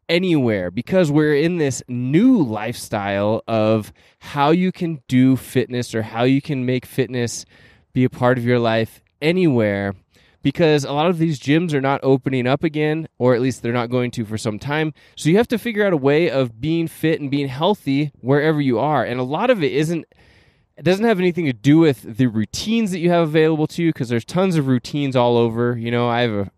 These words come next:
a routine myself, the Get Better Project. If you guys would like to join that. But the thing is, there's routines all over YouTube, all over Instagram. There's, you know, these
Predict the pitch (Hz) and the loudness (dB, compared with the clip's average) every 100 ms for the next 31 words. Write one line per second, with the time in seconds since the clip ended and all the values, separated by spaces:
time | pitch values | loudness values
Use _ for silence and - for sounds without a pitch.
0 | - 113 117 - 127 123 117 107 - 123 | -4 -2 -2 -4 -4 -4 -4 -4 -2 0
1 | 120 113 117 113 127 127 135 131 131 127 | 0 -2 -4 0 0 2 2 2 2 -2
2 | - _ _ - - _ - 127 127 113 | -6 _ _ -20 -20 _ -2 2 2 2
3 | 131 127 117 127 127 123 139 131 117 139 | 0 -2 -2 2 2 2 -2 -4 0 0
4 | - 127 135 123 120 - 185 180 143 151 | 0 -2 -2 0 -2 0 0 0 0 0
5 | 135 139 - 160 139 127 110 107 139 185 | 0 -2 -2 -2 0 2 0 -2 -2 -4
6 | - 175 135 123 120 110 127 143 - 135 | -2 0 2 2 2 0 -2 -4 -6 -2
7 | 135 135 123 117 113 107 107 113 110 104 | 2 2 2 2 2 -2 -4 -4 -4 -2
8 | 107 - | -4 -6